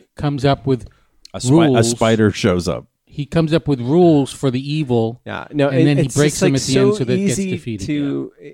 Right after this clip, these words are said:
Speaker 3: it is so easy to
Speaker 1: But I enjoy, I've
Speaker 3: Yeah.
Speaker 1: read everything he's written.
Speaker 3: Uh, I have not. I've read maybe forty, thirty percent of what he's written. And
Speaker 1: Uh, the Mister Mercedes and, um,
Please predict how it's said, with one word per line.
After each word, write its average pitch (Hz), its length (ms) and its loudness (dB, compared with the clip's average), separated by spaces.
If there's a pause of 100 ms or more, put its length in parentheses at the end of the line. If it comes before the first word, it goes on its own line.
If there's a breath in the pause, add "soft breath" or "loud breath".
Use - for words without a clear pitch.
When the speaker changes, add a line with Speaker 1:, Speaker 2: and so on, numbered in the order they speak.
Speaker 3:
it 147 160 -8
is 135 120 -4
so - 140 -8
easy 120 320 -6
to 107 120 -8
Speaker 1:
But 135 100 0
I 139 80 2
enjoy, 127 500 2
I've 131 160 0
Speaker 3:
Yeah. 120 60 0
Speaker 1:
read 139 120 2
everything 127 280 0
he's 117 180 -4
written. 98 220 -8 (360)
Speaker 3:
Uh, 123 320 2
I 131 140 -2
have 135 160 0
not. 139 340 0
I've 120 140 -4
read 113 420 -2 (120)
maybe 120 480 -10 (240)
forty, 117 520 -4
thirty 147 380 -2
percent 95 380 -10
of 90 100 -12
what 92 160 -12
he's - 140 -20
written. - 320 -18
And 101 140 -10
Speaker 1:
Uh, 127 180 0
the 139 100 -4
Mister 180 320 -4
Mercedes 156 840 -4
and, 123 340 -6
um, 110 440 -6